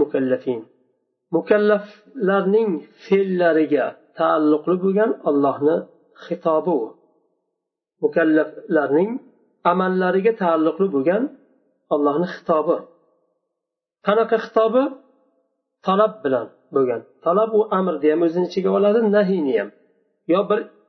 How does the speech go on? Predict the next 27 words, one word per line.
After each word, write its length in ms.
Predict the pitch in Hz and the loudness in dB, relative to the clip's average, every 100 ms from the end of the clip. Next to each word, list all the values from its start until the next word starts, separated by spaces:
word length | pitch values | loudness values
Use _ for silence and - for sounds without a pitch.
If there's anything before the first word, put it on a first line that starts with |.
| _ | _
ishni 360 | 196 - 185 202 214 - _ _ - | -4 -4 -2 -2 -2 -10 _ _ -4
qilishni 380 | 214 226 165 139 | -2 0 -2 0
talab 220 | 143 147 - | -2 -2 -2
qiladi, 360 | 175 185 220 294 - _ _ _ _ | -2 0 0 -2 -8 _ _ _ _
aqimus 680 | 170 165 175 196 196 190 185 | -4 -2 -2 -2 -2 -2 -4
sola 320 | - 170 160 139 | -2 0 0 0
deb. 140 | 120 - _ _ _ _ _ | -6 -8 _ _ _ _ _
Yoyinki 340 | 156 190 214 240 | 0 0 0 0
bir 120 | 233 233 | 0 -2
ishdan 380 | 196 - 226 240 | -6 -2 0 0
tiyilishni 580 | 233 202 208 208 196 226 226 | -4 -2 0 0 0 -2 0
talab 240 | 156 135 - | 0 -2 -2
qiladi. 320 | 123 113 107 - _ _ _ _ _ _ _ - | -2 -2 -6 -18 _ _ _ _ _ _ _ -2
Va 120 | 156 | 0
la 160 | 185 196 190 | 2 -2 -2
taqrabuz 560 | 190 202 185 170 175 | -4 -2 -2 -2 -6
zina 340 | 147 170 160 143 123 | -2 0 2 2 -2
deb. 160 | 113 - _ _ _ _ _ _ 151 | -4 -12 _ _ _ _ _ _ 0
Va 120 | 151 | 2
la 140 | 175 190 185 | 2 0 -2
taqtulun 600 | 196 190 185 190 190 190 | -4 -4 -2 0 0 0
nafsa 280 | 190 185 - | -2 -4 -4
allati 320 | 180 175 175 170 | 0 0 0 -2
harramallohu 720 | - 165 170 160 151 151 147 | -2 0 2 2 2 2 2
illa 200 | 139 135 | 0 0
bil 160 | 127 123 | -2 -8
haqq. 180 | - | -18